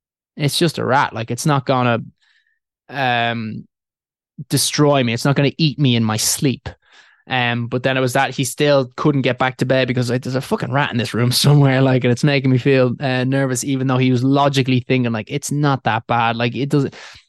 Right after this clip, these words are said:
just because he had seen it, it made him so, um, uh, frightful. Whereas, uh, like, what's that thing? You're, um, you're never more than two meters away from a rat when you're living in a city, and something like that.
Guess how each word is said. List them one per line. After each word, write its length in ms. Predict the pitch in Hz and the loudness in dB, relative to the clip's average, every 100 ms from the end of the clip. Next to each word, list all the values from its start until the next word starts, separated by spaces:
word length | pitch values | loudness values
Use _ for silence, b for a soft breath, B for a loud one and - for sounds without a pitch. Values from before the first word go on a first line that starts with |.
| - | -4
just 140 | 151 | 0
because 220 | 165 156 | 2 4
he 80 | 151 | 4
had 120 | 135 | 2
seen 420 | - - 156 147 | 2 2 4 4
it, 100 | 135 | 4
it 180 | 123 120 | 4 4
made 260 | 127 123 120 | 2 4 2
him 80 | 123 | 2
so, 340 | - 123 120 | 2 2 4
um, 580 | 120 120 120 117 117 127 165 | 2 2 0 -2 -4 -6 -4
uh, 380 | 123 117 110 135 | 0 0 -2 -6
frightful. 580 | - 139 131 123 117 107 | -2 0 2 0 -2 0
Whereas, 500 | 131 123 120 117 - b b b _ - | 0 2 2 -2 -6 b b b _ -10
uh, 220 | 110 127 | -4 0
like, 240 | 131 127 | 0 2
what's 220 | 175 160 | 0 0
that 220 | - 127 - | 0 0 0
thing? 260 | 127 123 | 0 2
You're, 200 | 120 120 | 4 4
um, 420 | 117 113 113 113 113 | 2 2 0 -2 -2
you're 140 | 143 | 2
never 260 | 131 127 123 | 4 4 4
more 220 | 123 123 | 4 4
than 120 | 120 | 4
two 180 | 120 127 | 4 2
meters 300 | 123 117 123 | 2 2 2
away 260 | 120 123 123 | 2 4 2
from 380 | - 123 123 117 | 2 0 0 -2
a 80 | 127 | -2
rat 320 | 123 120 120 | 0 0 -2
when 160 | - 123 | -2 0
you're 200 | 123 117 | 2 0
living 260 | 127 123 120 | 0 2 4
in 200 | 117 120 | 4 2
a 80 | 113 | 0
city, 540 | - 131 - 127 107 _ - - | 0 0 2 0 -2 _ -20 -14
and 300 | 104 95 76 _ _ | -12 -12 -16 _ _
something 340 | - 151 127 120 | -6 -4 -2 -2
like 220 | 120 117 | -2 0
that. 180 | 113 | -2